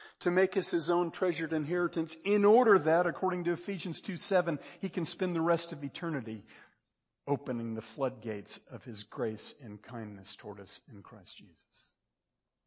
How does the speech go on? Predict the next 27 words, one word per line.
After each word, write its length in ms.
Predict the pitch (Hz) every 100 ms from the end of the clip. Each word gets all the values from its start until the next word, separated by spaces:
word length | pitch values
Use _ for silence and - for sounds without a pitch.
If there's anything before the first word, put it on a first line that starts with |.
| _ _ _ _ _ _ _ _ _ _
God 300 | 139 160 160
wants 300 | 147 139 -
you 80 | 127
to 100 | 120
know 320 | 123 127 110
that 160 | 107 110
he 140 | 113
loves 760 | 110 113 113 107 104 - - 294 _ _ _ _ -
to 120 | 113
redeem. 500 | 104 101 107 98 85 _ _ _ _ _ _ _ -
And 140 | 117
if 180 | 113 -
you 160 | 139 143
are 100 | 113
his 300 | 110 139 135
through 200 | - 120
faith 340 | - 131 127
in 100 | 117
Christ, 380 | - 123 117 -
he 80 | 123
wants 340 | 117 113 -
you 80 | 113
to 80 | 107
know 240 | 104 104
that 140 | 101 101
he 120 | 104
loved 600 | 95 90 101 98 101